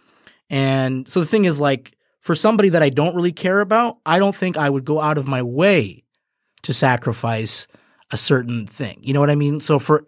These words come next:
so for instance, if somebody I wasn't necessarily friends with asked me, like, "Hey,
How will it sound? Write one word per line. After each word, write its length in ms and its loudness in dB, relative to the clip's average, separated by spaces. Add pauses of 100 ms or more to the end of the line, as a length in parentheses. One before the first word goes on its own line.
so 280 0
for 160 0
instance, 480 -4 (460)
if 500 0
somebody 380 2
I 40 6
wasn't 280 4
necessarily 420 0
friends 400 0
with 100 0
asked 280 -4
me, 60 -4
like, 80 -8
"Hey, 440 0